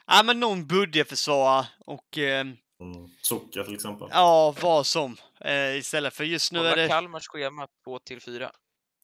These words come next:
Speaker 1: Jag hade
Speaker 2: Ja,
Speaker 1: gjort
Speaker 2: det är
Speaker 3: Degen, Sundsvall.
Speaker 1: Jag hade gått Ekdal
Speaker 2: Mm.
Speaker 1: mot Soka.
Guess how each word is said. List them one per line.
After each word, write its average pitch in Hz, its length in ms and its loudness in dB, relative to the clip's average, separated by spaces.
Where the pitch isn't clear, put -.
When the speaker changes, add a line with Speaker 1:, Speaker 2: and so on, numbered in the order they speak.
Speaker 1:
Jag - 200 0
hade 196 120 6
Speaker 2:
Ja, 208 140 4
Speaker 1:
gjort - 100 -4
Speaker 2:
det 151 60 -4
är - 20 -2
Speaker 3:
Degen, 135 280 -6
Sundsvall. 120 420 -16
Speaker 1:
Jag 175 120 -4
hade 180 120 2
gått 190 240 0
Ekdal 190 360 2
Speaker 2:
Mm. 147 60 -4
Speaker 1:
mot 143 140 -8
Soka. 120 480 -6